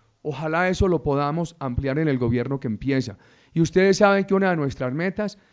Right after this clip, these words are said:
es poner la cobertura de educación universitaria en Colombia por encima del promedio de América Latina y pasar el presupuesto del icetex en este gobierno de ochocientos mil millones, que era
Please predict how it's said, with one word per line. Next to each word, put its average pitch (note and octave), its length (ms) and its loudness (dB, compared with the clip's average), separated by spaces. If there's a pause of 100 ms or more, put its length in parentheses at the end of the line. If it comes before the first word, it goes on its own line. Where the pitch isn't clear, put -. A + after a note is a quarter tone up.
(180)
es D3 160 0
poner F#3 320 4
la G3 160 2
cobertura D3 720 4
de C3 40 2
educación C3 440 -2
universitaria C#3 680 -2
en E3 80 -6
Colombia F3+ 580 -4 (360)
por C#3+ 180 2
encima D#3+ 440 2
del D3 100 2
promedio C3+ 400 4
de D#3 60 4
América C3+ 340 0
Latina C3 500 -4 (480)
y D#3 140 -2
pasar E3 800 -2
el C3+ 140 0
presupuesto D3+ 720 0
del C#3+ 120 2
icetex E3 720 -2 (320)
en C#3 140 -2
este C#3+ 220 0
gobierno C#3 500 2
de B2 60 2
ochocientos B2 580 -4
mil C#3 200 -2
millones, E3 640 -2 (380)
que D3 240 0
era E3+ 460 4